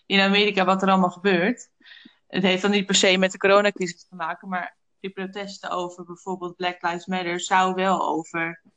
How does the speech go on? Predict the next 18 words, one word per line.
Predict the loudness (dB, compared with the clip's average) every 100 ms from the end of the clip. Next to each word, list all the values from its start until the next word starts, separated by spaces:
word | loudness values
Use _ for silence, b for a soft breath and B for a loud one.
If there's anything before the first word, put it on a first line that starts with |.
| _ _ _
ehm, | -2 0 2 0 -4 -6 _
door | 2 6 6
de | 4
coronacrisis | 4 4 2 -2 -8 -8
een | -4 2
beetje | 2 2
tot | -10 -12
stand | 0 0 0
zijn | -2 -4
gekomen, | -2 2 2 0
omdat | -4 2 2
de | 2
wereld | 4 4 4 2
er |
al | 2 2 0
zo | 2 2
slecht | 2 -2 -2 0
uitzag. | -2 -2 -8